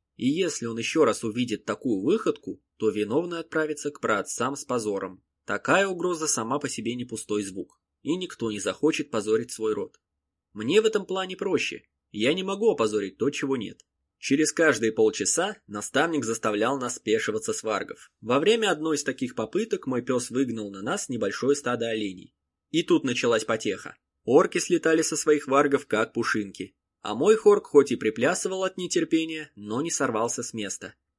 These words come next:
На месте удержали своих варгов тренер и мой знакомый по повозке орк. Из остальных орков удержалось в сёдлах всего двое.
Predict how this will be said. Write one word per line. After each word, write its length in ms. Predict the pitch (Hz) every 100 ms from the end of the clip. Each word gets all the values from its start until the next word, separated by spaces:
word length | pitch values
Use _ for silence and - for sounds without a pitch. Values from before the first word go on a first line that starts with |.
| _
На 160 | 113 113
месте 400 | 131 233 - 202
удержали 560 | 160 143 143 131 151
своих 320 | 123 127 123 127
варгов 340 | 127 107 101
тренер 500 | - 131 220 220 - _
и 140 | - 113
мой 180 | 117 175
знакомый 480 | 143 127 131 165
по 140 | 160 127
повозке 560 | 120 107 127 - 123 -
орк. 420 | 113 101 - - _
Из 160 | - 123
остальных 540 | 127 - 113 156 214
орков 320 | 220 214 180 -
удержалось 580 | 139 139 131 147 135 113
в 60 | -
сёдлах 380 | 160 208 196
всего 340 | - - 110 131
двое. 460 | 110 113 90 73